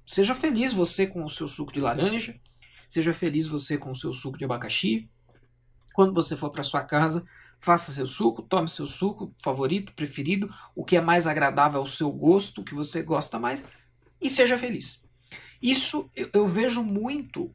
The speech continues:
as pessoas do senso comum dizerem isso, ó, "Cada um com a sua opinião, cada um tem sua opinião,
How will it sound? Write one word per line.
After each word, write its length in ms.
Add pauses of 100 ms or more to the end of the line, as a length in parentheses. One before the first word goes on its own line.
(120)
as 160
pessoas 440
do 100
senso 320
comum 500
dizerem 440
isso, 160
ó, 20
"Cada 380
um 180
com 100
a 40
sua 220
opinião, 440
cada 260
um 280
tem 180
sua 240
opinião, 540